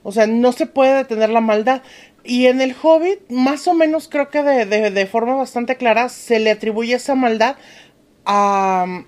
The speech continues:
a lo que viene de la reaparición del nigroma-, bueno, a la aparición del nigromante, que luego nos damos cuenta que es la reaparición de Sauron.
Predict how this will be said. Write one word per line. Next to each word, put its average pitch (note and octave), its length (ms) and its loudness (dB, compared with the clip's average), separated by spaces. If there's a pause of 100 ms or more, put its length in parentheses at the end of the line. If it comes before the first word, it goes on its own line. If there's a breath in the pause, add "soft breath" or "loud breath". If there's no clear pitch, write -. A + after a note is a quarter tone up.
(140)
a A3 100 2
lo A3+ 180 2
que A3+ 180 2
viene A#3+ 420 0
de C4 100 0
la G#3+ 140 2
reaparición G#3 680 -2
del A3 160 -2
nigroma-, G#3 460 -2
bueno, G3+ 320 0
a F#3+ 100 0
la G3 100 2
aparición G#3+ 440 0
del B3 160 -2
nigromante, B3+ 580 0 (380 loud breath)
que A3 100 2
luego A3 220 2
nos A#3 140 -4
damos A3 260 -2
cuenta A3+ 240 -2
que A3 140 0
es G#3 60 0
la A3 200 4
reaparición F#3 720 -2
de F3+ 100 -6
Sauron. F#3+ 460 0